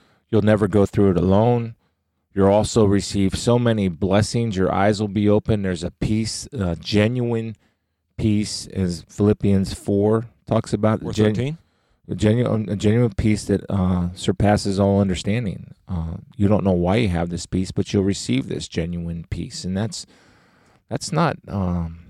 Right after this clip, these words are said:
Speaker 1: a guess on my part. That's a promise. There's a genuine peace that will come over you no matter what you go through or what trials and tribulations. James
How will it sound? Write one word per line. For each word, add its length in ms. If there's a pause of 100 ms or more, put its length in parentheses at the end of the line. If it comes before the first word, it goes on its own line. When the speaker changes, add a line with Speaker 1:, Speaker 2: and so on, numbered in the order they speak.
(340)
Speaker 1:
a 100
guess 380
on 120
my 200
part. 320
That's 180
a 40
promise. 560
There's 200
a 80
genuine 520
peace 280
that 100
will 100
come 260
over 200
you 200
no 140
matter 300
what 300
you 100
go 200
through 340
or 180
what 220
trials 400
and 100
tribulations. 720
James 480